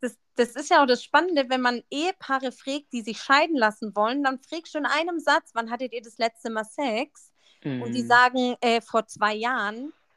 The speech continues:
Speaker 1: Da ist irgend-
Speaker 2: Ja, dann ist klar, gell?
Speaker 1: Genau. Und da wollen wir nicht hin. Wir wollen wieder, dass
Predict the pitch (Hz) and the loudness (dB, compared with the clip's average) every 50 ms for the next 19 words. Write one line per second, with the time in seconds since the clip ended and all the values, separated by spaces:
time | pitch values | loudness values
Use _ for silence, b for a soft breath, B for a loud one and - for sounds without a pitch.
0 | _ - 233 226 - 254 254 - _ - 254 262 262 285 277 254 - - - - | _ -2 -2 -2 -2 -4 -10 -14 _ -10 -8 -6 -4 -4 -6 -8 -10 -14 -14 -12
1 | 139 139 143 147 - _ _ _ _ - 117 113 117 107 - - 117 113 123 143 | -10 -10 -10 -12 -16 _ _ _ _ -2 -2 -2 -2 -4 -6 -8 -8 -8 -8 -10
2 | - - 233 240 247 247 226 220 214 208 196 190 208 b b b b b b _ | -12 -12 -12 -8 -4 -2 -2 -2 -2 -2 -4 -6 -10 b b b b b b _
3 | - 247 233 247 233 214 240 262 269 269 262 247 262 247 240 233 214 - - 247 | -6 0 2 2 2 4 4 2 2 2 0 -2 -4 -4 -6 -6 -10 -10 -8 -6
4 | 240 220 214 214 202 233 226 208 233 240 240 240 240 233 220 220 240 214 226 214 | -6 -6 -6 -6 -6 -8 -8 -4 -2 -2 0 0 -2 -4 -6 -6 -4 -2 -2 0
5 | - 196 190 - - | 0 -2 -6 -6 -10